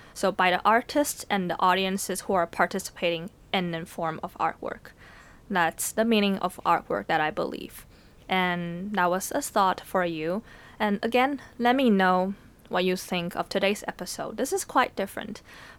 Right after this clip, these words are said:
For the first time, I talk about artwork, but I would like to talk more about art in general. So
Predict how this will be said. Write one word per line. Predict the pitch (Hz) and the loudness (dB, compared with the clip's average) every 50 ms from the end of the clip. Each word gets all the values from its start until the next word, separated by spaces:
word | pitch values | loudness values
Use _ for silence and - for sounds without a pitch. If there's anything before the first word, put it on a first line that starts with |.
| - - | -8 -2
For | - 208 196 190 | 2 4 4 4
the | 180 | 2
first | 190 - - 247 285 - - | 0 0 2 2 2 0 -2
time, | - 214 190 190 196 - | -4 -2 -2 -2 -2 -2
I | - 175 185 | -2 -4 -4
talk | - - - 196 175 180 - 170 | -6 -2 0 2 2 2 0 -4
about | - 160 160 156 160 - - - - - - - - - - - - | -4 -2 -2 -2 -2 -4 -6 -10 -16 -20 -20 -20 -20 -20 -18 -4 -2
artwork, | 180 - - - - - - - - - - - - - - - - - - | 0 0 0 -2 -4 -6 -6 -8 -12 -16 -18 -18 -20 -20 -20 -20 -20 -10 -4
but | - 196 170 - - - | -2 -2 -2 -2 0 2
I | 175 190 208 262 | 2 4 4 2
would | 285 285 254 233 | 2 2 2 2
like | 214 196 196 202 | 2 2 2 0
to | - - 185 | -2 -4 -6
talk | - - - 170 175 - - | -2 0 0 0 0 -2 -4
more | 175 170 156 156 | -4 -4 -4 -4
about | - - - 165 151 147 - - | -4 -4 -2 -2 -2 -2 -2 -2
art | - 156 - - - - - - - - - - - | -2 -2 -2 -4 -8 -12 -16 -20 -20 -20 -20 -14 -10
in | - 175 180 | -10 -10 -8
general. | - - 151 151 - - - - 240 - - - - - - - - - - - - - | -8 -10 -10 -10 -10 -10 -10 -10 -10 -12 -14 -20 -20 -20 -20 -20 -20 -20 -20 -20 -20 -12
So | - - 196 185 175 165 160 160 160 220 | -6 -2 0 2 2 2 0 -2 -4 -8